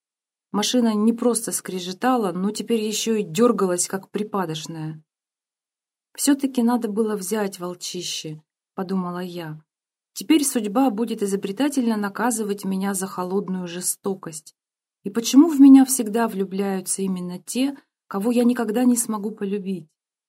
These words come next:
Будь волчище не собакой, а, например, котом,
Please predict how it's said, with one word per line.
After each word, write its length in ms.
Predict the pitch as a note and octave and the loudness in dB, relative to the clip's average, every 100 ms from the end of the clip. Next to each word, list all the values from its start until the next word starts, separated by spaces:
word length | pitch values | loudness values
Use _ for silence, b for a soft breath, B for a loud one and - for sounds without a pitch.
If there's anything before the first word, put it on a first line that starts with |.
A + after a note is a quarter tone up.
| _ _ _ _ _ _ _ | _ _ _ _ _ _ _
Будь 280 | F#3 C#4 - | 2 2 4
волчище 600 | A3+ B3 B3 B3+ B3+ - | 4 2 2 0 0 -2
не 180 | G#3+ G#3+ | 0 0
собакой, 640 | G#3 G#3 F3+ B3 D4+ A3+ F#3 | 0 0 2 2 2 -2 -4
а, 80 | F#3 | -4
например, 500 | F#3+ G#3 G#3+ A3 G#3+ | -4 -2 0 0 -2
котом, 580 | G3 G3 C#4+ D4+ D4+ | -6 0 4 4 2